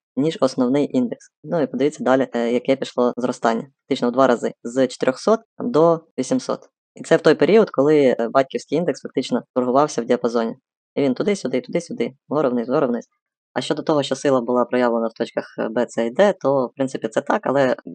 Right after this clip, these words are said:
я для себе просто інше пояснення беру. Е, ось є лой на індексі, є конкретний рівень, ми провалилися під нього, е, потім він знову ж таки виступив в нас підтримкою. А якщо ми подивимось на Гіннес, гляньте в тих точках, в точці Б,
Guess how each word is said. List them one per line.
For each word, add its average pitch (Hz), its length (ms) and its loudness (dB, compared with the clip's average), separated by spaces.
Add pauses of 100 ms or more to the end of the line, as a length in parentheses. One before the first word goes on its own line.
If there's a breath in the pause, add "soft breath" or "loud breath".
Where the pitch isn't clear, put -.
(120)
я 143 160 6
для 143 120 4
себе 135 200 2
просто 135 280 0
інше 131 340 -2
пояснення 143 540 2
беру. 110 380 -4 (220)
Е, 117 160 0
ось 135 260 -2
є 123 160 2
лой 175 320 2
на 123 100 -2
індексі, 120 460 -4 (420)
є 127 120 0
конкретний 120 440 0
рівень, 165 280 -2 (240)
ми 127 100 0
провалилися 160 500 2
під 147 140 -2
нього, 135 220 0 (320)
е, 123 80 -2
потім 147 240 4
він 139 180 2
знову 147 280 0
ж 143 60 -8
таки 131 200 -4
виступив 117 360 -4
в 117 60 -6
нас 135 300 -2 (120)
підтримкою. 117 420 -4 (160)
А 131 380 4
якщо 127 240 -2
ми 135 80 2
подивимось 131 400 0
на 135 80 4
Гіннес, 165 380 -2 (400)
гляньте 135 420 0
в - 920 -20
тих 127 140 -2
точках, - 560 -4 (140)
в - 20 -18
точці - 280 -6
Б, 170 220 2